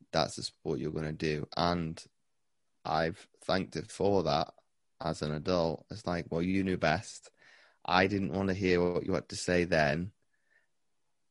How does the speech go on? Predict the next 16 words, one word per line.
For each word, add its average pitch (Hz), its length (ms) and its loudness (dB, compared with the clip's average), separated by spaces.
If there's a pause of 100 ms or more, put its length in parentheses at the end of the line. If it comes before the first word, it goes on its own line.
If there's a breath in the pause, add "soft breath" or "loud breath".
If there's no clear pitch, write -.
(120)
but 87 320 4
you 87 180 -2
hold, 90 360 2
you 90 140 0
held 92 240 4
my 90 100 0
hand 90 260 0
to 92 100 -2
the 90 80 0
fire 82 500 2
and 85 100 -10
kinda 80 260 -4
said, 85 200 -4
'Well, 78 220 -2
James, 82 520 -2 (540 soft breath)
is 98 460 0